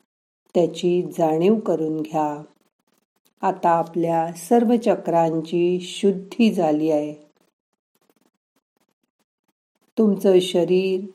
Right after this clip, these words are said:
दिवाळीसाठी एकदम छान स्वच्छ तयार झालं आहे. जसं तुम्ही तुमचं घर स्वच्छ केलं, तसं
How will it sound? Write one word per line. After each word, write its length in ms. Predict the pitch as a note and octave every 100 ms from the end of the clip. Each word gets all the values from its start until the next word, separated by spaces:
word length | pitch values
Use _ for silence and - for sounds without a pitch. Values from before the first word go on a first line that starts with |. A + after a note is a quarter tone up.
| _ _ _ _ _ _ _ _ _ _ _ _ _ _ -
दिवाळीसाठी 1400 | G3 G3+ G3+ G3+ F#3+ F3+ F3+ D#3+ D3+ - G3 G3 G3+ -
एकदम 580 | - G3 F#3 F3 G#3+ G#3+ G3+
छान 580 | - - F3 E3+ E3 D3+ D3+ - _ _
स्वच्छ 580 | - A3+ A3 - - - E3+ - - _ -
तयार 420 | F3 F3 F#3 G3
झालं 340 | F3 E3+ D#3
आहे. 380 | D#3+ D#3+ D#3 D#3 D#3+ - _ _ _ _ G#3
जसं 480 | A#3 A3+ B3 C4 C4 C4
तुम्ही 320 | G#3 F#3+ G3
तुमचं 420 | G3+ F3+ F3+ G3 F3+ E3+
घर 460 | - F3+ E3+ D3 - - _ _ _ _
स्वच्छ 480 | - A3+ A3 - C4+ A3+
केलं, 340 | E3+ D#3 D3+ D3+ - _ _ _ _ _ _ _ _ -
तसं 420 | F3+ F3+ F3 F3+